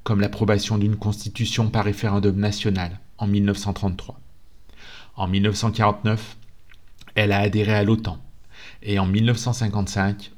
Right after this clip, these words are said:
aux Nations Unies. En avril mille neuf cent soixante-quatorze, un coup d'État est orchestré par une coalition de capitaines de gauche de l'armée portugaise, connue sous le nom de Révolution des œillets,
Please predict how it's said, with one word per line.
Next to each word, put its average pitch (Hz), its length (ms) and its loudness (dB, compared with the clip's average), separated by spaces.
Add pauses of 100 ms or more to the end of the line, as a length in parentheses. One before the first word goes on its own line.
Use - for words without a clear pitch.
aux 110 100 2
Nations 98 320 2
Unies. 90 380 -8 (600)
En 104 180 0
avril 90 500 0
mille 104 300 4
neuf 113 140 4
cent 113 140 -2
soixante-quatorze, 98 840 -2 (160)
un 110 140 2
coup - 180 0
d'État 104 320 4
est 95 160 0
orchestré 104 500 0
par 98 200 0
une 95 100 0 (180)
coalition 107 560 2
de 101 100 2
capitaines 107 520 0
de 95 80 4
gauche - 460 -4
de 107 80 6
l'armée 98 300 4
portugaise, 87 680 -8 (760)
connue 127 280 8
sous 139 180 2
le 135 100 10
nom 131 160 8
de 117 100 2
Révolution 113 720 4
des 98 200 2
œillets, 90 300 0